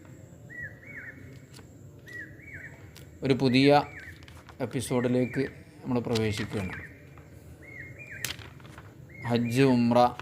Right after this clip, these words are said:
ക്ലാസ്സുകൾ നമ്മൾ നടത്തി, അൽഹംദുലില്ലാ. അതിലൊക്കെ നിങ്ങൾ പങ്കെടുത്തു. അള്ളാഹു മഖബൂലും മബ്റൂറുമായ ഹജ്ജ്, ഉംറയും ചെയ്യാൻ തൗഫീക്ക് നൽകട്ടെ. ഇമാം നബി റളിയല്ലാഹു അൻഹുവിൻ്റെ ഈളാഹായിരുന്നു നമ്മൾ ഓതിയത്. പത്ത് അമ്പത്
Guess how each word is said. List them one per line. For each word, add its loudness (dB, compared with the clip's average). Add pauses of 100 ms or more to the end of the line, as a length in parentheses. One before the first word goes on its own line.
(640)
ക്ലാസ്സുകൾ 0 (380)
നമ്മൾ 0
നടത്തി, 0
അൽഹംദുലില്ലാ. 0 (1120)
അതിലൊക്കെ 2
നിങ്ങൾ 4
പങ്കെടുത്തു. -2 (800)
അള്ളാഹു 2
മഖബൂലും 0
മബ്റൂറുമായ 0
ഹജ്ജ്, -4
ഉംറയും -2
ചെയ്യാൻ -4 (100)
തൗഫീക്ക് -8
നൽകട്ടെ. -6 (960)
ഇമാം 6
നബി 6
റളിയല്ലാഹു 6
അൻഹുവിൻ്റെ 0
ഈളാഹായിരുന്നു 0 (1080)
നമ്മൾ 2 (180)
ഓതിയത്. 2 (220)
പത്ത് -4
അമ്പത് 2